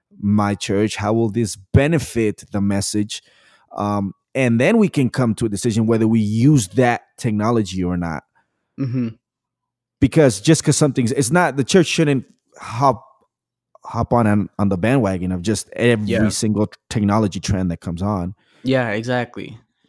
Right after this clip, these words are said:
Speaker 1: If something's useful,
Speaker 2: Um,
Speaker 1: use it. If not, you know, then, then don't.
Speaker 2: Yeah, exactly. The Bible even says, you know, "Not everything is profitable,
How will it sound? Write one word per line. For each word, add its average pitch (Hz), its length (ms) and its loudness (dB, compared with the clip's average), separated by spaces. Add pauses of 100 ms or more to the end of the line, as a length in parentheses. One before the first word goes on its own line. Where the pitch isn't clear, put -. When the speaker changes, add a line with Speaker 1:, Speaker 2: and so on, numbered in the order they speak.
Speaker 1:
If 101 120 -6
something's 123 380 2
useful, 139 280 2
Speaker 2:
Um, 98 80 2
Speaker 1:
use 135 200 4
it. 95 260 -2
If 98 180 0
not, 113 320 0 (300)
you 101 120 -2
know, 76 220 -6 (680)
then, 82 200 -8 (260)
then 85 140 -4
don't. 113 260 0 (380)
Speaker 2:
Yeah, 156 240 6
exactly. 120 480 2
The 104 100 -2
Bible 123 280 2
even 120 180 0
says, 117 280 0
you 107 60 0
know, 107 120 0
"Not 113 200 0
everything 113 380 0
is 107 160 -2
profitable, 104 880 -2